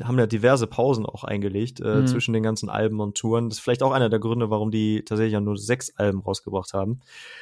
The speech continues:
Speaker 1: Ähm, danach kam die, äh, All Hope Is Gone. Und damit halt eigentlich auch ein, sag ich mal, ein Soundwechsel, der vielleicht auch auf dem vorherigen Album, äh, durchaus auch schon, ne, durch Vermilion und Vermilion Part Two und so, da war ja relativ viel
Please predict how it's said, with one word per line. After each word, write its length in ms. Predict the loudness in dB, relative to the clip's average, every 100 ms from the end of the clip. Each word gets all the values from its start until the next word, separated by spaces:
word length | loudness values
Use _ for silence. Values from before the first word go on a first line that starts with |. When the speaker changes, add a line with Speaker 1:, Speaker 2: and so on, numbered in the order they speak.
| -20 -20 _ 4
Speaker 1:
Ähm, 420 | 6 8 6 0 -6 _ _ _ _
danach 400 | 2 4 4 4
kam 300 | 2 4 2
die, 420 | 2 4 4 2
äh, 60 | 2
All 480 | 0 0 2 2
Hope 160 | 2 0
Is 100 | 0
Gone. 280 | 2 2 0 _ _ _ _ _ _ _ _ _ _
Und 200 | 0 6
damit 260 | 6 6 4
halt 200 | 2 2
eigentlich 440 | -2 -2 -2 0
auch 220 | 0 0
ein, 1000 | 0 2 0 -2 -6 -10 -12 -12 -16 -18 -18
sag 180 | -6 -4
ich 80 | 0
mal, 180 | 0 0
ein 120 | -2
Soundwechsel, 1300 | -2 0 0 -2 -6 -14 -4 -2 -2 2 6 6 4
der 180 | 4 2
vielleicht 340 | 0 -2 0
auch 140 | -2
auf 140 | -2 -2
dem 100 | -4
vorherigen 480 | 0 0 0 0 0
Album, 500 | 2 2 2 0 0
äh, 180 | 0
durchaus 500 | 2 -2 0 0 0
auch 120 | 0 -2
schon, 400 | 0 0 -2 0
ne, 200 | 0 0
durch 240 | -2 -4
Vermilion 680 | -2 0 4 4 6 4 2
und 120 | 0
Vermilion 400 | 0 2 2 0
Part 220 | -2 -6
Two 220 | -2 0
und 100 | 2
so, 60 | 2
da 140 | 0
war 80 | 2
ja 80 | 0
relativ 400 | 2 -2 -2 -12
viel 360 | -4 0 0